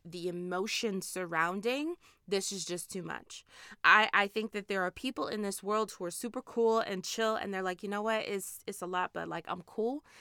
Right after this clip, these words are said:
Nothing is going to, to shift my energy.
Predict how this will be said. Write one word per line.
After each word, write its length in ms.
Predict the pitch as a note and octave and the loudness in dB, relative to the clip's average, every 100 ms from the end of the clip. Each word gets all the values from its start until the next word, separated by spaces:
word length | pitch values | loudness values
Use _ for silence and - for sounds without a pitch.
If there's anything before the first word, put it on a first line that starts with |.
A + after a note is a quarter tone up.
| - _ | -20 _
Nothing 580 | F#3+ G3+ A3 - A#3 A#3 | 2 6 6 4 2 2
is 180 | G#3+ F3+ | -4 -2
going 360 | G3 G3 F#3+ F#3 | 2 2 2 -4
to, 260 | - F#3 | -2 -2
to 200 | - - | -2 -8
shift 380 | F3 - G#3+ G#3 | -4 0 0 0
my 160 | F#3+ - | -4 -2
energy. 460 | F#3+ G#3 A3 B3+ | -2 -2 -4 -6